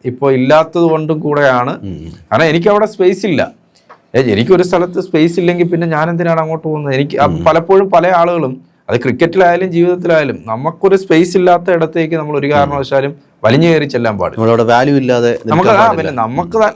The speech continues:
Speaker 1: നമ്മൾ തന്നെയാണല്ലോ നമുക്കൊരു
Speaker 2: ഉം.
Speaker 1: വാല്യൂ,
Speaker 2: ഉം.
Speaker 1: ഒരു മൂല്യം കൽപ്പിക്കുന്നത്. അത് നമ്മള് നമുക്ക് ഒരു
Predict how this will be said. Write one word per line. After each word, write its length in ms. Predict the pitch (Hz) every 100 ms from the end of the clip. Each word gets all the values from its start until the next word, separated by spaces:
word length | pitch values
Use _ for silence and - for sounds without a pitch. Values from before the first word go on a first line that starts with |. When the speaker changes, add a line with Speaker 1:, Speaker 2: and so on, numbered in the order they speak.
| 143
Speaker 1:
നമ്മൾ 400 | 120 143 185 196
തന്നെയാണല്ലോ 380 | 196 196 196 196
നമുക്കൊരു 400 | 185 180 196 185
Speaker 2:
ഉം. 300 | 170 - -
Speaker 1:
വാല്യൂ, 440 | 147 151 165 151 - -
Speaker 2:
ഉം. 140 | 90 139
Speaker 1:
ഒരു 80 | 151
മൂല്യം 380 | 156 170 175 147
കൽപ്പിക്കുന്നത്. 560 | 117 110 92 73 -
അത് 160 | 101 156
നമ്മള് 380 | 175 180 208 214
നമുക്ക് 320 | 196 190 196
ഒരു 420 | 196 180 180